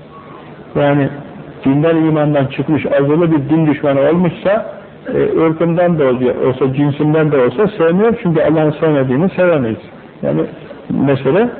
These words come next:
böyledir. Biz de efendim dünyanın her yerindeki Müslüman kardeşlerimize hizmet etmek, yardım etmek istiyoruz. Özbekistan'a gittik, Semerkant'ta, Buhara'da gözyaşlarıyla oradaki kardeşlerimizle oturduk, konuştuk, şey yaptık. Müslüman kardeşimiz olduğu için.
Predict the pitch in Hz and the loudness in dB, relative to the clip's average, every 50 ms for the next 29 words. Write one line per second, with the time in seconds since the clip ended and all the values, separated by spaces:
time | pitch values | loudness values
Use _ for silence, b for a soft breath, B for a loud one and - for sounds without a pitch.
0 | - - - 208 185 151 135 127 120 107 - - B B B B B B - 202 | -6 -2 0 2 2 2 0 0 -2 -6 -8 -10 B B B B B B -2 0
1 | 220 196 170 160 156 160 - - - - - - - - - - - 165 156 147 | 0 0 2 2 0 0 0 -4 -8 -18 -20 -20 -20 -20 -20 -8 -4 -2 0 0
2 | 151 147 151 170 170 156 165 175 175 175 170 175 165 156 185 190 190 180 160 151 | 0 0 0 0 0 0 0 0 2 2 2 2 2 2 2 2 2 2 2 0
3 | 147 143 135 143 139 151 156 147 - 160 160 151 143 139 - 147 147 143 143 139 | 0 -2 -2 -2 -2 -2 -2 -2 -2 -2 -2 -2 -2 -2 0 0 0 0 0 -2
4 | - - 147 143 143 143 143 139 135 143 151 156 156 156 147 139 139 139 127 135 | -2 0 0 0 0 2 2 2 2 2 2 2 2 2 2 2 0 0 0 -2
5 | 135 139 151 151 147 147 151 151 143 127 131 160 175 165 156 139 - - - 143 | -2 0 2 2 2 2 0 0 -2 -2 0 0 0 0 0 0 -2 -2 0 0
6 | 131 113 107 - - B B B B B B B 151 156 156 156 151 139 151 139 | 0 0 -2 -6 -12 B B B B B B B 0 2 2 2 0 0 0 -2
7 | - - 147 151 147 143 135 127 - - 139 139 - - - 143 143 143 143 139 | -2 -2 -2 0 0 0 -2 -2 -2 -2 -2 -2 -4 -4 -2 0 2 2 2 0
8 | 139 147 143 139 - 147 143 143 143 139 139 143 143 135 135 139 135 143 143 143 | 0 0 -2 -2 -2 -2 0 2 2 2 2 2 2 2 2 2 2 2 2 2
9 | 139 143 139 139 - - 143 139 139 135 135 135 143 143 143 131 139 135 135 143 | 2 2 0 0 0 -2 -2 0 2 2 2 2 2 2 2 0 0 -2 0 0
10 | 139 139 139 131 - - 139 135 135 135 131 135 135 156 175 - 156 - - 127 | 0 0 0 0 -2 -2 -2 -2 0 0 0 0 0 0 2 0 0 0 0 0
11 | 147 175 170 - 156 147 139 113 - - 196 - - 156 131 110 - - - - | 0 0 0 0 0 0 0 -2 -2 -4 -4 -2 0 0 0 0 -2 -6 -12 -14
12 | - - - - - 147 - 160 156 156 147 - 135 123 120 123 117 - 185 214 | -14 -12 -8 -4 -4 -4 -2 0 0 0 0 0 0 -2 -2 -2 -2 0 0 2
13 | 202 165 160 143 139 127 117 - - 120 | 2 2 2 2 2 0 -2 -2 -6 -10